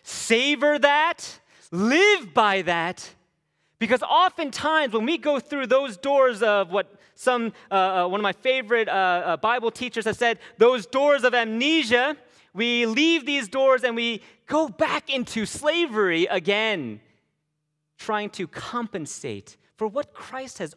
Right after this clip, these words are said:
already died for, paid for. And we go out, ideally, with the fragrance of Christ's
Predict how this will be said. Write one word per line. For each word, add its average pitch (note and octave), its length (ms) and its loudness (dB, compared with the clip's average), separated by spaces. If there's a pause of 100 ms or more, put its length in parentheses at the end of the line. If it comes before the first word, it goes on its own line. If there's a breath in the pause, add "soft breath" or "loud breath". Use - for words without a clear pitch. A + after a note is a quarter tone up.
already E3 1120 -12 (1200)
died D#3 300 -16
for, E2+ 360 -20 (1000)
paid D#3+ 200 -18
for. F2 440 -20 (1040)
And C3+ 100 -14
we C#3 80 -14
go D#3 320 -16 (100)
out, E3 240 -16 (1080)
ideally, A2 640 -16
with G2 160 -16
the G#2+ 80 -14
fragrance D3 720 -18
of - 160 -20
Christ's - 680 -20